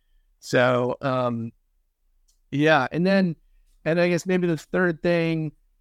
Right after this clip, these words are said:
you know, and this is common to, you know, all filtration systems, is just managing the sediment and knowing, you know, um, you know, keeping in mind that you,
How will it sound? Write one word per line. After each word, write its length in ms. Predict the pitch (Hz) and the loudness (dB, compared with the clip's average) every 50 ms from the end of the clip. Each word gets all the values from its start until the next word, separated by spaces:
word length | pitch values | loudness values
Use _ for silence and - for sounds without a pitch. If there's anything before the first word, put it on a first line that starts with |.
| _ _ _ | _ _ _
you 120 | - 143 143 | -4 0 2
know, 160 | 147 151 151 | 4 4 4
and 140 | 156 156 160 | 2 2 2
this 180 | 165 151 - | 0 0 0
is 120 | 160 143 - | -2 -4 -4
common 380 | - - 156 156 151 151 147 | -4 -2 0 0 2 0 0
to, 680 | 139 - 147 143 143 143 139 139 139 135 131 131 127 - - _ _ _ _ _ | -2 -2 -2 0 0 0 0 0 -2 -2 -4 -4 -6 -8 -12 _ _ _ _ _
you 180 | 160 160 147 143 | -6 -4 -2 -2
know, 120 | 135 131 | -2 0
all 260 | 127 143 156 156 156 139 | 0 2 2 2 2 0
filtration 640 | - - 151 143 - - 147 147 143 - - 139 | 0 -2 -2 -2 0 0 0 0 0 0 -2 -4
systems, 420 | - - 135 - - 139 131 123 | -4 -4 -6 -4 -4 -6 -6 -6
is 160 | 120 117 117 123 | -6 -8 -6 -4
just 140 | 135 131 | -4 -4
managing 500 | 123 127 135 143 143 143 127 135 143 135 | -2 -2 0 0 0 0 0 0 0 -2
the 60 | 123 117 | -2 -4
sediment 520 | - - 135 131 139 135 127 120 123 - | -4 -2 -2 0 0 -2 -4 -6 -6 -6
and 200 | - 127 123 120 | -6 -8 -6 -4
knowing, 420 | 127 131 131 131 127 127 120 120 - _ _ _ _ _ _ _ _ _ _ _ | -2 -2 -2 0 -2 -2 -4 -6 -8 _ _ _ _ _ _ _ _ _ _ _
you 140 | 139 131 131 | -4 -2 0
know, 380 | 123 123 123 120 117 123 - - _ _ _ - | 2 2 2 2 0 -2 -4 -6 _ _ _ -4
um, 640 | 156 147 139 135 135 131 131 127 123 120 117 113 - _ _ _ _ _ _ _ _ _ _ _ _ _ _ _ _ _ _ _ - | -2 0 0 0 0 0 0 -2 -2 -4 -6 -8 -10 _ _ _ _ _ _ _ _ _ _ _ _ _ _ _ _ _ _ _ -10
you 180 | 160 143 143 | -6 -2 0
know, 160 | 139 135 131 | 2 2 0
keeping 460 | 117 - - - 185 170 - 180 175 170 | -2 -4 -2 -2 0 2 2 2 2 2
in 120 | 160 156 | 2 2
mind 380 | 147 147 147 147 147 147 143 135 | 2 2 2 2 2 0 0 0
that 120 | 143 - | -2 -2
you, 140 | 135 139 | -4 -6